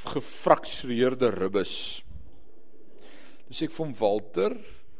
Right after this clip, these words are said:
fietsry is vir jong mense." <laughs> Ek het net dit gesê. Broer Hugo het saam met hom gery, hy het 'n gebreekte sleutelbeen.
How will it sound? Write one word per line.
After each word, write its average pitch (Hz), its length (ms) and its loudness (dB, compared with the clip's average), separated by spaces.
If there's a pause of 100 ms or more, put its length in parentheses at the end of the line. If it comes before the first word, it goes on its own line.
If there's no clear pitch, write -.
(560)
fietsry 175 480 4
is 135 120 0
vir 131 120 0
jong 98 340 2
mense." 76 520 -4 (320)
<laughs> - 1300 -8
Ek 131 80 0
het 139 140 -2
net 165 200 6
dit 110 180 6
gesê. - 420 -6 (2250)
Broer 127 240 8
Hugo 160 320 8
het 139 100 8
saam 170 300 8
met - 100 0
hom 123 140 0
gery, 110 320 6
hy 101 100 6
het 107 100 -2
'n 120 120 0
gebreekte 117 380 4
sleutelbeen. 76 840 -2